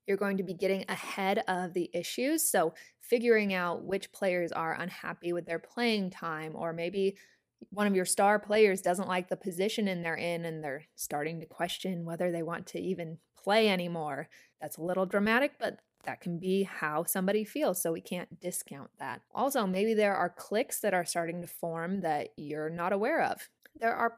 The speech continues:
plenty of things that coaches just don't see or they're not even on the lookout for. And that's because you're busy with other things. You know, you're tracking stats, you're planning drills, you're trying to make sure that the entire team is going through practice successfully and completing goals.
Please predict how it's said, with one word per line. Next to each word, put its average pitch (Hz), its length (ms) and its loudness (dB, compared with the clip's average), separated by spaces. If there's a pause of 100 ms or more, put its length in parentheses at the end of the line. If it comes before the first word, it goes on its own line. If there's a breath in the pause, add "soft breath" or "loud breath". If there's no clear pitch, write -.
(180)
plenty 262 420 -2
of 285 120 -2
things 185 340 -6 (320 loud breath)
that 196 120 -4
coaches 208 340 -2
just 180 360 -6
don't 220 320 -2
see 202 520 0 (380 soft breath)
or 170 560 -2
they're 165 220 -8
not 175 340 0
even 180 340 0
on 190 280 0
the 214 80 2
lookout 196 420 2
for. 160 440 -2 (100)
And 359 100 -4
that's 349 140 -2
because 262 300 2
you're 208 80 2
busy 175 260 0
with 170 160 2
other 190 260 4
things. 151 300 -6
You 143 100 -6
know, 135 100 -4
you're 107 140 -6
tracking 196 480 -2
stats, 208 640 2
you're 156 260 -6
planning 196 580 0
drills, 214 500 6
you're 165 80 0
trying 180 220 -6
to 185 60 -2
make 185 120 -4
sure 202 160 -2
that 175 200 -2
the 156 300 -4
entire 180 460 -4
team 214 320 0
is 175 160 -4
going 190 240 -2
through 196 160 -6
practice 196 600 -4
successfully 185 920 -2
and 156 200 -10
completing 185 640 -4
goals. 196 540 0